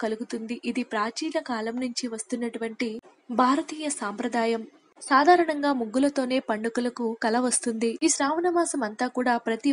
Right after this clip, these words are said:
ఒక్కరి ఇంటి వాకిట్లో ముగ్గులు వేసి పువ్వులతో అలంకరించాలి. చాలా ప్రాంతాలలో ముగ్గు కోసం బియ్యపు పిండిని వాడుతూ ఉంటారు. ఈ పిండిని బయట తిరిగేటటువంటి క్రిమి కీటకాలు, పక్షులు ఆహారంగా తీసుకునేందుకు ఉపయోగపడతాయని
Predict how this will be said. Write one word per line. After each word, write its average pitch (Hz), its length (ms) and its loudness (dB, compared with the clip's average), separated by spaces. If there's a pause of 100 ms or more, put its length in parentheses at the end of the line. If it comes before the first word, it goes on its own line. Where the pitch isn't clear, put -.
(120)
ఒక్కరి 294 360 -2
ఇంటి 285 220 -2 (300)
వాకిట్లో 277 560 2
ముగ్గులు 233 320 0
వేసి 233 300 -2 (240)
పువ్వులతో 311 580 2
అలంకరించాలి. 226 760 -2 (420)
చాలా 311 300 6 (100)
ప్రాంతాలలో 240 600 0
ముగ్గు 233 320 -2
కోసం 294 220 0 (100)
బియ్యపు 285 400 -2
పిండిని 269 440 0
వాడుతూ 220 340 -2 (100)
ఉంటారు. 220 360 0 (300)
ఈ 320 40 6 (100)
పిండిని 294 400 4 (300)
బయట 226 180 4 (120)
తిరిగేటటువంటి 269 760 -2
క్రిమి 233 320 -4
కీటకాలు, 262 500 0 (420)
పక్షులు - 540 4 (840)
ఆహారంగా 302 760 6
తీసుకునేందుకు 240 760 -2 (680)
ఉపయోగపడతాయని 254 1040 4